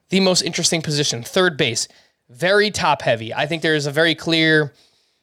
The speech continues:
top five, potentially top six at the position. Really, if you look at the top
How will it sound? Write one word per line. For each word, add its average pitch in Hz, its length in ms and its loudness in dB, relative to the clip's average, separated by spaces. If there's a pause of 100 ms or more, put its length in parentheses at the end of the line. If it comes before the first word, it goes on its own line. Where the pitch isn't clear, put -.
(140)
top - 240 -2
five, 190 800 2
potentially 170 420 -2
top 147 220 -2
six - 260 0
at 185 80 -4
the 185 80 -10
position. 185 760 0
Really, 180 440 4
if - 100 -6
you 160 60 2
look 160 140 0
at 165 100 -2
the 143 340 0 (520)
top 147 240 -2